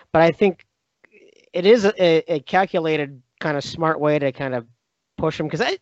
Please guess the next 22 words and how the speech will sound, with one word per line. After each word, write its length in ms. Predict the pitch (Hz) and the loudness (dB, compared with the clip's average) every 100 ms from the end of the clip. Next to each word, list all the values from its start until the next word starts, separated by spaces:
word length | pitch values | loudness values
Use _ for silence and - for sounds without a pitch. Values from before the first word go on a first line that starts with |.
| - | -8
it 140 | 262 | -4
felt 260 | - 294 - | 0 0 0
to 80 | |
me, 360 | 170 156 147 147 _ _ _ _ _ _ _ | -4 -2 -2 -6 _ _ _ _ _ _ _
I 60 | 170 | -6
don't 100 | 156 | -2
know, 60 | 135 | -2
I, 160 | 143 - | -2 -6
I 100 | 160 | -2
got 200 | 175 175 | 0 0
into 180 | 156 | -2
a 60 | 147 | -4
debate 320 | 139 135 135 | -4 -4 -4
with 100 | 123 | -6
someone 240 | - 127 123 | -8 -6 -6
on 160 | 127 | -8
Twitter. 200 | 120 135 | -8 -8
It 60 | 135 | -2
felt 180 | 240 - | -2 -2
to 80 | 160 | -2
me 200 | 147 143 | -2 -2
that, 200 | 135 | -2